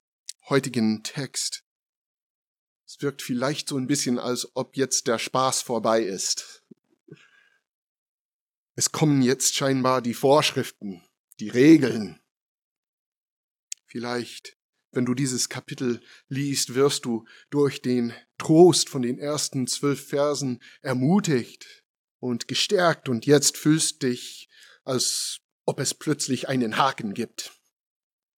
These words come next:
Eine Reihe von Pflichten, von denen du weißt, dass du nie, sie nie wirklich erfüllst. <clears throat> Vielleicht fühlst du dich manipuliert, als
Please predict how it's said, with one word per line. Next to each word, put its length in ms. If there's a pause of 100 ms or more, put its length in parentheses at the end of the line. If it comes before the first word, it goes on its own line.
(800)
Eine 240
Reihe 320
von 300
Pflichten, 460
von 180
denen 300 (400)
du 140
weißt, 460
dass 300
du 120
nie, 360
sie 240
nie 640
wirklich 760
erfüllst. 760 (1120)
<clears throat> 480 (260)
Vielleicht 360
fühlst 320
du 80
dich 320 (880)
manipuliert, 1000
als 400